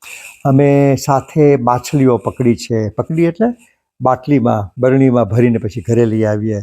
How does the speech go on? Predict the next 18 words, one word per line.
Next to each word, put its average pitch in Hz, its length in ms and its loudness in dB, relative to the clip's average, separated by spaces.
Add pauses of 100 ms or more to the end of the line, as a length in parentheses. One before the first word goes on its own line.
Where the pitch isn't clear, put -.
(480)
અને 110 220 -4
પછી 117 420 -2
એને 110 420 2 (380)
લોટની 120 500 2
ગોળીઓ 117 360 2
આપવાની 107 520 -2
ને 107 60 -6
એવું 104 140 -4
બધું 98 220 -6
કરતા - 300 -12
અને 262 600 -4
મજા 156 260 0
કરી 92 260 -10
છે. 95 240 -16 (520)
એટલે 110 200 -4
મારા 113 440 0
એક, 127 400 -4
અ, 107 180 0